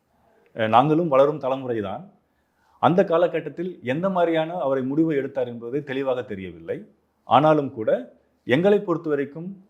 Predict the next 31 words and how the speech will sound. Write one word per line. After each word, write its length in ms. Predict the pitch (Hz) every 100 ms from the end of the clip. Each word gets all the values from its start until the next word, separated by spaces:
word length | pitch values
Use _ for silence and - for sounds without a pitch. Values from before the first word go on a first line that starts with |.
| _ -
அஹ், 180 | 117 120
ஒரு 140 | 127
மேம்பட்ட 600 | 123 139 180 175 170 180
மனநிலையை 480 | 160 139 151 147 139
கொண்ட 260 | 135 131 123
பெரியார் 460 | 120 113 117 165 - -
பகுத்தறிவாளி, 680 | 120 143 139 123 107 101 151 - _ _ _
ஒரு 160 | 135 143
குறிப்பிட்ட 400 | 180 202 208 185
காரணம் 420 | 160 135 143 151 135
இல்லாமல் 400 | 127 127 156 180
ஒரு 160 | 127
காரியத்தை 440 | 123 120 127 127 131
செய்திருக்க 360 | 120 113 107
மாட்டார் 360 | 104 107 117 117
என்பது 280 | 104 98 143
என்னுடைய 240 | 123 107
திடகாத்திரமான 640 | 98 110 113 107 101 95 92
நம்பிக்கை. 440 | 87 85 - 170 262 - _ _ _
அதே 220 | - 147 208
விதத்திலே 460 | 175 151 117 123 240 262 _ -
தன்னுடைய 360 | 135 135 120 113
சொத்து 340 | 165 165 226 277 262 -
சரியான 460 | - 139 170 175
மக்களுக்கு 460 | 143 123 139 131 190
சென்றடைய 500 | - 160 220 214 165
வேண்டும் 260 | 135 123 113
என்ற 300 | 107 190 180
குறிக்கோளை 440 | 143 135 131 127
அவர் 180 | 151 117
தெளிவாக, 420 | 113 110 101 101